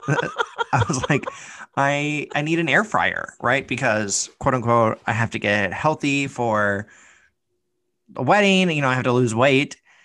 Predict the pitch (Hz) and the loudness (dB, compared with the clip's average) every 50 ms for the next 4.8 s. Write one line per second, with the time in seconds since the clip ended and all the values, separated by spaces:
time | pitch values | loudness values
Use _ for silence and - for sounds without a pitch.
0 | _ _ _ _ _ - - 127 123 120 120 117 117 113 110 110 110 110 107 - | _ _ _ _ _ -2 0 2 4 4 4 2 2 0 -2 -4 -6 -6 -10 -14
1 | - - 110 151 156 127 139 131 123 - - 113 131 175 175 143 120 - 156 185 | -14 -8 -4 -2 0 2 0 0 0 2 0 0 2 2 0 -2 0 2 2 4
2 | 214 180 156 139 127 120 113 107 107 123 147 160 151 143 131 127 _ - - _ | 4 4 2 2 2 2 2 2 2 2 2 0 -2 -6 -10 -14 _ -20 -20 _
3 | _ _ _ - 101 - - 95 95 98 101 95 95 92 87 - 92 98 92 - | _ _ _ -10 -8 -6 -4 -2 -2 -2 -2 -2 -2 -2 0 0 0 -2 -2 -4
4 | - 85 87 95 98 - - 82 87 92 92 76 69 67 107 120 | -4 -4 -2 -2 -2 -2 -4 -4 -4 -6 -6 -8 -8 -8 -8 -12